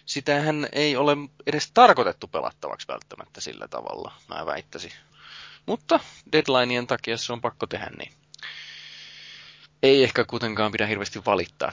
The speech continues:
tämmöisestä asiasta, että pääsee kumminkin arvioijana välillä ennakkoon käsiksi tämmöisiin isoihin peleihin, niin kaikkea ei voi saada. No,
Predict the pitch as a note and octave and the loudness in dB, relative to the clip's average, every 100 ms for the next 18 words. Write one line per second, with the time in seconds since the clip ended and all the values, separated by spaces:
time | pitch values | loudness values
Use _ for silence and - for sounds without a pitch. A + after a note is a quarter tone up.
0 | - F2 E2+ - - - - - - - | -6 -8 -8 -14 -10 -8 -6 -8 -12 -10
1 | F#2+ - A2 - G#2 G2+ G#2 G2+ G#2 G2+ | -12 -10 -14 -12 -8 -6 -6 -6 -6 -4
2 | G2+ - - - _ - G#2+ G#2 G2+ G2+ | -4 -4 -14 -20 _ -2 0 2 2 4
3 | G2+ G2+ G2+ F#2+ G2 - G#2 F#2+ F#2 - | 4 4 4 2 -2 -6 -4 -4 -4 -2
4 | F#2 F#2 F#2 F2 - F2 E2+ - E2+ G2 | -2 2 0 -2 -8 -8 -8 -10 -8 -8
5 | F2+ F2+ F2 - F2 E2 F#2 F2+ F#2+ - | -8 -10 -6 -2 0 -2 -4 -12 -16 -20
6 | - - _ - - - _ - - - | -20 -20 _ -20 -14 -14 _ -20 -20 -20
7 | - - E2 - B2+ C3 C#3 - G2+ G#2 | -10 0 0 2 4 4 4 0 -4 -6
8 | - _ - - - - - - - - | -10 _ -20 -18 -16 -14 -12 -12 -12 -12
9 | - - - - - - _ _ F3+ F#3+ | -12 -12 -12 -12 -12 -16 _ _ 4 4